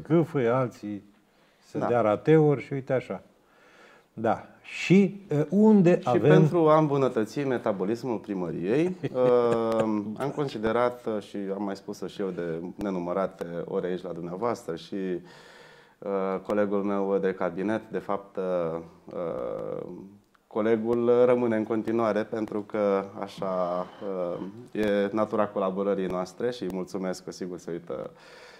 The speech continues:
Speaker 2: la noi acum, domnul Liviu Harboz. A spus-o de nenumărate ori că avem o, uh, deficiență pe parte de inventariere a patrimoniului. Și asta este o problemă veche,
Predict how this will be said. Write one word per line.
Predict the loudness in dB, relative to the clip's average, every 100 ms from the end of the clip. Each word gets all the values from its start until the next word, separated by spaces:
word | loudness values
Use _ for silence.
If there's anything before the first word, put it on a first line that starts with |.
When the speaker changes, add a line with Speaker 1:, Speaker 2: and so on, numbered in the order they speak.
| _
Speaker 2:
la | -8 -6
noi | -4
acum, | -6 -8 -6 -4
domnul | -4 -6 -8 -8
Liviu | -8 -10
Harboz. | -10 -8 -6 -6 -8 _ -20 _ _ _ _
A | -12
spus-o | -10 -10 -4
de | -2
nenumărate | 0 0 0 -2 -2 -2
ori | 2 0 -2 -12 -20 _ _
că | -10
avem | -6 -4
o, | -2 -2 -4 -10 -10
uh, | -6 -4 -4 -6 -8 -12 -14 -18 _ _ _
deficiență | -6 -4 -6 -6 -4 -4 -4
pe | -4 -4
parte | -6 -6 -6 -6
de | -4 4 4 4 -2 -20 _ -6
inventariere | -2 -2 -4 -4 -4 -2 0 -2 -4
a | -8
patrimoniului. | -4 -4 -4 -6 -6 -8 -12 -14
Și | -10
asta | -10 -4
este | -4 -4 -2 2 2 -2
o | -10
problemă | -8 -2 0 0 0
veche, | 0 0 -2 -4 -4